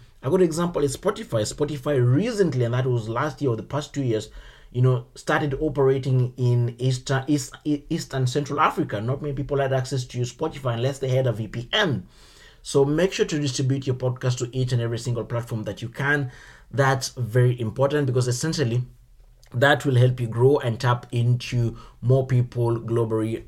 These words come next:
globally around the world. The other thing is to pick a consistent schedule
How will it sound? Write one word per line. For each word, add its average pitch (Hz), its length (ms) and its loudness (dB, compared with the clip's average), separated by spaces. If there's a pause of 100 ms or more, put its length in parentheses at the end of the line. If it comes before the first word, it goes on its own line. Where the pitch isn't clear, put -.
globally 123 580 4
around 110 420 0
the 127 60 -2
world. 160 460 4 (1120)
The 139 80 6
other 269 140 6
thing 285 200 4
is 175 200 2
to 160 580 2 (420)
pick 214 160 -2
a 185 80 4
consistent 160 560 0
schedule 156 480 2